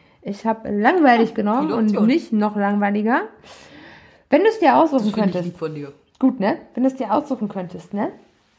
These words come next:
Speaker 1: Hättest du dann lieber
Speaker 2: Mhm.
Speaker 1: für immer Winter oder für immer Sommer?
Speaker 2: Für immer Sommer.
Speaker 1: Echt, mit den ganzen Insekten und so? Für mich war das voll die schwierige
Speaker 2: Ja, ist
Speaker 1: Frage.
Speaker 2: mir scheißegal.
Speaker 1: Das war für mich voll die schwierige
Speaker 2: Nee, ganz
Speaker 1: Frage.
Speaker 2: ehrlich.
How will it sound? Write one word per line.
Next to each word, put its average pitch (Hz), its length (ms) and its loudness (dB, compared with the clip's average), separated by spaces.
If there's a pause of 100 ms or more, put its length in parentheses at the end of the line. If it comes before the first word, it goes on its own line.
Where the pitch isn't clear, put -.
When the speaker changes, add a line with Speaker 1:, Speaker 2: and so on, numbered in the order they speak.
(120)
Speaker 1:
Hättest 311 500 -4
du 254 100 0
dann 214 220 0
lieber 208 680 4
Speaker 2:
Mhm. 190 140 -8 (100)
Speaker 1:
für - 240 -4
immer 254 640 2
Winter 269 800 0
oder 262 200 -2
für 269 180 -6
immer 247 300 0
Sommer? 165 540 -2 (720)
Speaker 2:
Für 175 120 -10
immer 160 200 -8
Sommer. 151 320 -14 (720)
Speaker 1:
Echt, 302 180 -4
mit 311 120 0
den 277 100 4
ganzen 311 300 2
Insekten 302 520 2
und 214 220 0
so? 220 340 -2 (400)
Für - 140 -2
mich 285 220 4
war 302 60 4
das 269 120 -4
voll 285 180 0
die 240 80 -8
schwierige 226 380 -2 (100)
Speaker 2:
Ja, 226 140 4
ist 233 80 -2
Speaker 1:
Frage. 190 80 -4
Speaker 2:
mir 165 60 -4
scheißegal. 165 560 -10 (260)
Speaker 1:
Das 220 160 -8
war 277 80 0
für 285 100 -2
mich 302 240 2
voll 403 220 2
die 392 160 4
schwierige 320 320 2
Speaker 2:
Nee, - 80 -4
ganz - 0 -
Speaker 1:
Frage. 302 300 0
Speaker 2:
ehrlich. 196 260 -6